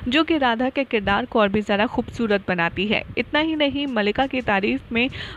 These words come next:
पुल बांधते हुए सुमित ने कहा, "ये सबको माफ़ कर देती है, ये सब के लिए बहुत सोचती है, ये हमेशा खुद से पहले औरों का नाम लेती है और यही वो कुछ qualities हैं जो मल्लिका को बाकी की personality से एकदम ख़ास और different बनाती हैं।"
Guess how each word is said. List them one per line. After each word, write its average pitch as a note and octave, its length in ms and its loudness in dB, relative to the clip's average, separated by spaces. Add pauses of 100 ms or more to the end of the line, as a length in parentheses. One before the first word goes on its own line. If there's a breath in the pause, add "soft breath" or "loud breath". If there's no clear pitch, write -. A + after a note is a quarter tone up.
पुल E4 160 4
बांधते C#4+ 360 2
हुए C4+ 260 0
सुमित A3+ 440 -4
ने G3 80 -4
कहा, A#3 360 2 (420 loud breath)
"ये D#4 100 0
सबको D4+ 480 0
माफ़ A3+ 360 0
कर G3+ 140 0
देती G3+ 360 -2
है, B3 160 -2
ये C4 140 -2
सब A#3+ 300 -4
के A#3 120 -2
लिए G3 220 0
बहुत G#3 300 0
सोचती G3 500 -4
है, G#3+ 160 0 (300)
ये G3+ 120 2
हमेशा G#3 480 -2
खुद D4 240 0
से - 160 2
पहले A#3 280 4
औरों G#3+ 300 6
का G#3+ 220 2 (300 loud breath)
नाम A3 300 0
लेती F#3 300 -2
है G#3+ 260 0
और G3 100 0
यही G3+ 300 0
वो B3+ 140 2
कुछ - 240 0
qualities A3 640 2
हैं C4 100 0 (360 loud breath)
जो C#4 100 2
मल्लिका C4+ 360 4
को C#4+ 200 4
बाकी G3+ 320 0
की C4 140 -6
personality G3+ 680 -4
से - 160 -4
एकदम F#3+ 420 -2 (320 loud breath)
ख़ास C4+ 360 0
और G3 160 0
different F#3 380 -2
बनाती F3+ 420 2
हैं।" B3 180 -2